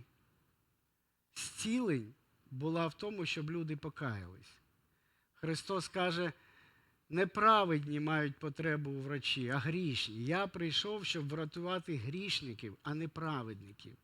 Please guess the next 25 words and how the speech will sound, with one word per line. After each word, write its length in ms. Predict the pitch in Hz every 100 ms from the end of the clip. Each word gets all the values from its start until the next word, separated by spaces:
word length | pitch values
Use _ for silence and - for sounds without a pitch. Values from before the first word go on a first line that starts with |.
| - - - -
Він 220 | 175 202
засуджував 720 | 175 190 - 220 175 185 185
фарисеїв, 720 | 170 196 190 165 - 226 170 139
казав: 360 | 156 170 165
«Ви 180 | 151 185
гроби 540 | 120 160 196 160 180
окрашені». 800 | 139 135 156 147 113 - 104 98 - - - - _ 160
Коли 220 | 185 190
він 220 | 185 175
лікував 600 | 175 165 180 175 180 160
людей, 560 | 165 151 165 185 185 170 - - -
рятуючи 760 | 147 165 185 185 180 - 180
їх 300 | 165 170 -
від 180 | 160 139
гріха, 520 | 151 160 - 196 220 - - -
фарисеї 600 | 160 160 147 202 208 160
засуджували 920 | 143 165 - 214 196 139 127 123 117
Христа. 600 | - 117 - - - - _ _ _ - - _ -
Це 140 | 196
була 260 | 185 208 202
лицемірна 840 | 202 190 196 190 226 214 185 180
релігія, 560 | 175 190 208 156 147
така 280 | 131 151 175
сама, 400 | - 208 208 185
як 320 | 170 190 180